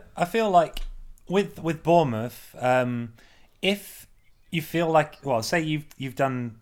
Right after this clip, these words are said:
incredible things for the club, like Eddie Howe and, like, Nathan Ake, and, um, among, like, Callum Wilson as well, then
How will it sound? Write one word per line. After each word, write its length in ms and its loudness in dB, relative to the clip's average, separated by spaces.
incredible 540 -2
things 340 -6
for 100 -10
the 100 -10
club, 480 -8
like 380 -10
Eddie 240 -2
Howe 400 0
and, 220 -6
like, 160 -10
Nathan 340 -8
Ake, 580 -8
and, 140 -6
um, 340 -6
among, 380 -6
like, 160 -10
Callum 280 2
Wilson 340 -4
as 140 -8
well, 240 0
then 360 -2